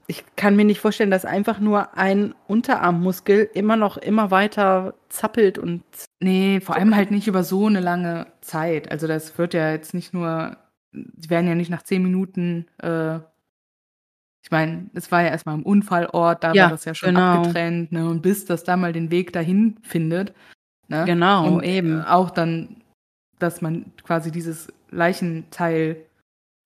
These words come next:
Speaker 2: bearbeitet, um das jetzt mal so auszudrücken, da vergehen ja, äh, mehrere Stunden. Und ich glaub nicht, dass das über so einen langen Zeitraum noch mit diesen, äh, auf natürlichem Wege entstehenden Zuckungen, ähm, zu erklären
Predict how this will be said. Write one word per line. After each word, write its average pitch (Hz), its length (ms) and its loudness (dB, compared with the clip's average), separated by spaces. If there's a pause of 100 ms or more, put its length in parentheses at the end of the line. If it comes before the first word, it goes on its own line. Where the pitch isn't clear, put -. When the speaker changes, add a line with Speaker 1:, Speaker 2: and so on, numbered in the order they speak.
Speaker 2:
bearbeitet, 160 800 -2 (480)
um 170 100 -6
das 160 180 -8
jetzt 165 180 -8
mal 165 120 -8
so 165 160 -6
auszudrücken, 165 680 -6 (400)
da 165 100 -6
vergehen 196 420 2
ja, 160 320 -2
äh, - 200 -10
mehrere 170 580 -2
Stunden. 185 640 2 (560)
Und 160 120 -6
ich 156 80 -14
glaub 160 260 -4
nicht, 170 240 -4
dass 156 120 -10
das 160 160 -10
über 151 180 -10
so 190 220 0
einen 175 140 0
langen 156 220 -4
Zeitraum 151 720 -6 (260)
noch 151 200 -4
mit 156 120 -4
diesen, 147 420 -6 (840)
äh, 147 60 -10
auf 147 220 -10
natürlichem 185 580 -2
Wege 175 280 0
entstehenden 165 680 -6
Zuckungen, 151 600 -4 (160)
ähm, 151 400 -6
zu - 160 -8
erklären 147 680 -6